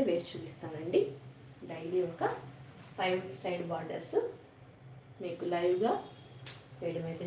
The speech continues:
జరుగుతుంది. ఇంట్రెస్ట్ ఉన్న వాళ్ళు పా-, ఇంట్రెస్ట్ ఉన్న వాళ్ళు లైవ్లో అయితే జాయిన్ అవ్వండి.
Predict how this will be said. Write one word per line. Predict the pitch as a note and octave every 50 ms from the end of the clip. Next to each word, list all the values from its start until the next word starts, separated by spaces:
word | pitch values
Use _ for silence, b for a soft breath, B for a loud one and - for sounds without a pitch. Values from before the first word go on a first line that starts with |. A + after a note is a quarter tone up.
| E3
జరుగుతుంది. | - E3+ E3+ E3+ - E3+ E3+ F3 A#3+ - B4 - - - - - - - F#3
ఇంట్రెస్ట్ | F3+ F3+ F3+ F3+ - - -
ఉన్న | F3+ E3+ E3+
వాళ్ళు | E3+ F3 G3 A3+ A#3 -
పా-, | - - - - - - F#3
ఇంట్రెస్ట్ | F3+ F3+ F#3 F#3+ F#3+ - G3+ F3+
ఉన్న | F3+ F3
వాళ్ళు | F3 F3 F3+ E3
లైవ్లో | D#3+ E3 E3 - E3 E3
అయితే | E3+ - F#3+ F3+ -
జాయిన్ | E3+ E3 E3+ E3+ E3+
అవ్వండి. | E3+ - - - - - - - G#4